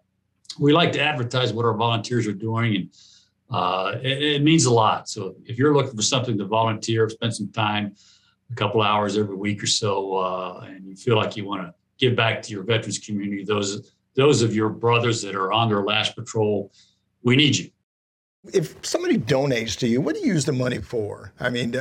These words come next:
Speaker 2: is there a cost that's associated with the, with the burial or whatever?
Speaker 1: We have a lot of needs for financial resources. Uh, we're, we're pretty much an all-volunteer organization, but,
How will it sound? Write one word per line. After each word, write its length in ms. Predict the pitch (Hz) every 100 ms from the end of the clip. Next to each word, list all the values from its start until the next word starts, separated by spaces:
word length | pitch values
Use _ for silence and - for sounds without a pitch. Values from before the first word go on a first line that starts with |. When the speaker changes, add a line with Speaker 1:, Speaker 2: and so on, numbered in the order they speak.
| 131
Speaker 2:
is 320 | 123 127 123
there 160 | 143 139
a 40 |
cost 460 | 131 151 151 147 -
that's 160 | 123
associated 540 | 120 - 131 135 139 131
with 220 | 123 120
the, 200 | 117 113 - _
with 160 | 147 113
the 80 | 113
burial 520 | 120 127 127 127 123
or 60 |
whatever? 460 | 117 120 120 120 135 - _ _ _ _ _ _ _ _ _
Speaker 1:
We 340 | 180 127 139 151
have 160 | 139 147
a 40 |
lot 240 | 135 147 143
of 80 |
needs 400 | 131 123 110 -
for 220 | - - 110
financial 500 | 123 117 113 110 107
resources. 640 | 110 - 117 107 98 107
Uh, 160 | 104 107
we're, 300 | 113 117 120
we're 140 | 113
pretty 200 | - 151
much 180 | 147 127
an 80 | 120
all-volunteer 720 | 135 135 123 135 127 123 123
organization, 680 | 120 107 104 123 127 165 143 110
but, 280 | 110 110